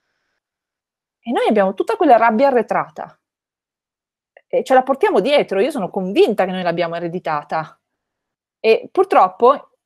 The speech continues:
per fortuna purtroppo, invece di farla uscire o incanalarla nel modo giusto, ce la rivoltiamo contro.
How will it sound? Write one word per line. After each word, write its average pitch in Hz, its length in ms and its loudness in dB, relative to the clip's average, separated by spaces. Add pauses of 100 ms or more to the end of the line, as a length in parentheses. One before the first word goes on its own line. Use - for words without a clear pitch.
(400)
per 208 140 -2
fortuna 277 300 0
purtroppo, 180 760 -6
invece 330 280 -6
di 262 100 -2
farla 208 260 -2
uscire 170 640 -6
o 214 100 -4
incanalarla 185 1000 -4
nel 160 180 -12
modo 196 260 -6
giusto, 165 680 -6 (600)
ce - 140 -4
la 311 80 6
rivoltiamo 330 500 4
contro. 156 640 -6